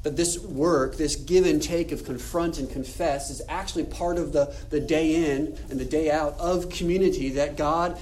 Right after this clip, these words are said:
has established in his son Jesus. But there's still another aspect of the church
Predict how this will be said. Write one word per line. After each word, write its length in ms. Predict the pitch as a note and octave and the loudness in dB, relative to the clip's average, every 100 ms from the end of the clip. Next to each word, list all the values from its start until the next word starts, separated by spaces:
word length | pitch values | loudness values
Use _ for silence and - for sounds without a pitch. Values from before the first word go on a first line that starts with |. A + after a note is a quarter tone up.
| - | -8
has 140 | D3 | -4
established 800 | C#3+ - F3+ E3 D#3+ D3+ D3 - C#3 | -2 0 0 0 0 -2 -4 -8 -6
in 280 | C3+ C3+ - - - | -2 -4 -6 -12 -10
his 160 | C#3 - | -8 -4
son 200 | C3 C3+ | -4 -2
Jesus. 640 | F#3 F#3+ - - - - - - - - - - - | -2 -2 -4 -6 -8 -10 -14 -14 -14 -14 -12 -12 -8
But 120 | F3 | -2
there's 200 | D#3+ D#3+ | 2 4
still 220 | - G#3+ F#3+ | 6 6 6
another 420 | E3 F3+ G#3+ G3 | 6 4 6 4
aspect 840 | D3 C3 - - A#2+ C#3 - - - - | 4 2 2 0 -2 -2 -6 -10 -12 -4
of 180 | D#3+ D3 | -2 -2
the 80 | C#3 | -2
church 760 | - A3+ E3+ A#2+ - - - | 0 2 2 2 0 -6 -6